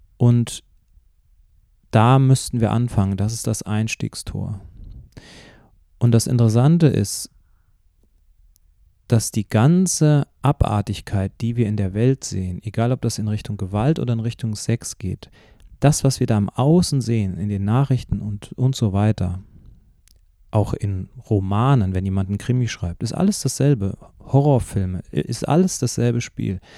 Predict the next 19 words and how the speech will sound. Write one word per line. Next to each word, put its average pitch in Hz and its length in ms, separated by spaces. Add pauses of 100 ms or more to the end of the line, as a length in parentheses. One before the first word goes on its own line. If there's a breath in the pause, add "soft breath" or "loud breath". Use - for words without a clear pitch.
(240 loud breath)
Wir 101 100
delegieren 127 500
etwas 110 340
nach 110 160
außen. 107 580 (760 loud breath)
Alles, 165 500
was 123 280
wir 127 100
da 113 180
sehen, 101 400 (140)
das 110 220
ist 110 120
in 135 220
uns. 101 460 (100)
Das 113 140
ist 120 120
etwas, 139 320
was 123 180
jemand 127 440